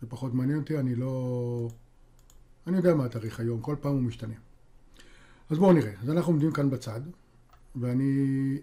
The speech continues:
אה, עושה את החישוב כאן בצד, ואחר כך מעתיק. אז אנחנו הולכים לשווה.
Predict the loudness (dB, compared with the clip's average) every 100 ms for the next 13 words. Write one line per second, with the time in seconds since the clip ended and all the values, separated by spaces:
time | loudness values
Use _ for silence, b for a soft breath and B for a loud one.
0 | -8 -6 -4 -4 -6 -8 -8 -8 -8 -6
1 | -6 -4 -4 -4 -4 -6 -6 -8 -6 -6
2 | -8 -6 2 4 2 -2 B B B B
3 | B B B B B B 0 2 2 0
4 | 0 0 0 -2 -4